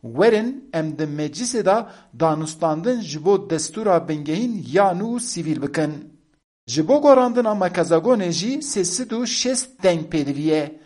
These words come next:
Desthilatiya Tirkiye bi tena serê xwe têrê vî hejmarî nake. Lê li gor arîtmetika meclisê tevahiya dengên hevpeymaniya komarî sê sed û bîst û yek e. Yê mayî jî du sed û heftê û neh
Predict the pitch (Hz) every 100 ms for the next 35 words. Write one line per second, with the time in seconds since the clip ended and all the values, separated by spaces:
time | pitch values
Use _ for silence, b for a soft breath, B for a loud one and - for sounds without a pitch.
0 | B B B 156 151 170 165 170 254 247
1 | 247 226 180 151 147 135 - 160 165 220
2 | 190 175 202 170 202 220 220 214 208 175
3 | 170 247 247 160 147 156 190 202 220 160
4 | 147 156 147 - B B B - 156 151
5 | 147 233 277 277 165 170 175 175 175 -
6 | 190 156 156 160 - 214 220 175 151 160
7 | 160 160 214 190 170 196 180 170 160 139
8 | 151 - 160 151 147 165 151 - 156 147
9 | 185 247 247 B B B - - 160 165
10 | 220 240 - - 170 175 226 220 175 139
11 | 156 151 123 - 131 208 247 190 226 202
12 | 247 - 170 214 202 226 214 170 160 -
13 | 190 170 165 254